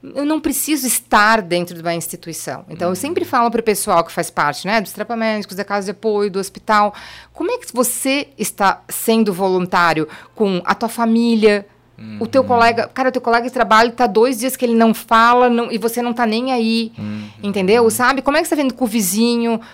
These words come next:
Speaker 1: Como
Speaker 2: Os
Speaker 1: é
Speaker 2: pais.
Speaker 1: Exatamente. Daí, o que que é? Não, mas eu fui lá, botei o nariz vermelho, tirei uma selfie pra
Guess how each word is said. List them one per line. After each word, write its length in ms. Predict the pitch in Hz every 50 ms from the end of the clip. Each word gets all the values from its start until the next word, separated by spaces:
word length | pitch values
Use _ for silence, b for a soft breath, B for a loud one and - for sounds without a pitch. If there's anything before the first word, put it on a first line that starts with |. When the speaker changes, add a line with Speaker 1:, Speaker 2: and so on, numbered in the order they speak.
| B -
Speaker 1:
Como 140 | 262 269 302
Speaker 2:
Os 60 | 339
Speaker 1:
é 40 | -
Speaker 2:
pais. 500 | - 220 104 104 107 214 214 - - -
Speaker 1:
Exatamente. 500 | 254 277 311 320 381 370 359 359 - 247
Daí, 280 | - 220 240 254 294 311
o 40 | 311
que 140 | - 320 -
que 100 | - 285
é? 80 | 226
Não, 340 | 208 220 180 160 185 220 196
mas 140 | 160 143 139
eu 80 | 151
fui 160 | - - 254 240
lá, 440 | 196 156 147 151 170 196 254 269 - - _ -
botei 240 | - 143 - 156 143
o 20 |
nariz 220 | 156 175 180 202 190
vermelho, 340 | 247 - 185 170 175 196
tirei 240 | 196 - - 170 160
uma 160 | 175 202 233
selfie 400 | - - 277 226 202 202 214 220
pra 160 | 214 214 190